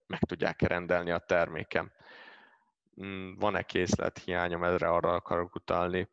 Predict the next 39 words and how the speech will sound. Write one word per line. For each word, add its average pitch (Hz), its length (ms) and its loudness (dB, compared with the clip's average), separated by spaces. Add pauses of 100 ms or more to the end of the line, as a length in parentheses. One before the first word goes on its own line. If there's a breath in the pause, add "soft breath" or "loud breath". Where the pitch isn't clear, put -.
(120)
éppen 90 380 -2
elérhető-e, 90 960 2
át - 280 -2
lett-e - 320 -2
állítva 87 840 0 (520)
a 85 280 0
rendszeremben, 82 640 0
hogy 87 200 -4
újra 87 240 0
rendelhető 82 760 0
a 85 100 2
termék. 90 500 0 (800 loud breath)
Illetve, 110 380 4
hogyha 107 220 2
például 98 800 4 (460)
tudjuk, 98 320 -4
hogy 92 120 0
vannak 92 380 0
fontos - 340 -4
sörös - 360 -4
kereskedőim, 92 800 0
akkor - 320 -2
ott 95 80 0
be 101 80 0
vagyok-e 92 340 0
listázva, 92 460 0
és 90 140 -2
itt - 240 -6
meg - 160 -8
tudják-e - 480 -2
rendelni 85 440 -4
a - 80 -2
termékemet, 87 720 0
anélkül, 87 380 -2
hogy 85 100 2
elhagynák 80 480 0
ezt - 180 -6
a 82 60 0
kereskedőt. 82 880 -2